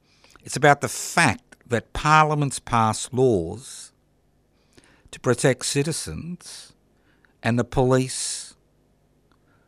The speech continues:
being selective in who they prosecute as far as these laws are concerned. Could you imagine if thirty people in, um,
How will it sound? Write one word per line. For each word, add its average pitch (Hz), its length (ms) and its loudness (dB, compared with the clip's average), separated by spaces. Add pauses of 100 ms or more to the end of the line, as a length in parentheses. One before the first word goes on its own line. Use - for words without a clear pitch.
(140)
being 120 180 2
selective 110 1080 0 (1040)
in 110 120 -2
who 139 520 2 (100)
they 104 460 0 (140)
prosecute - 920 -8 (1900)
as 110 120 -6
far 110 320 2
as 98 120 -2
these 101 200 -2
laws 90 240 -4
are 101 80 -6
concerned. - 360 -6 (240)
Could 151 200 -4
you 202 120 0
imagine 113 840 0 (1500)
if 104 140 -6
thirty 117 380 0
people 82 500 -2
in, 78 260 -6
um, 76 300 -10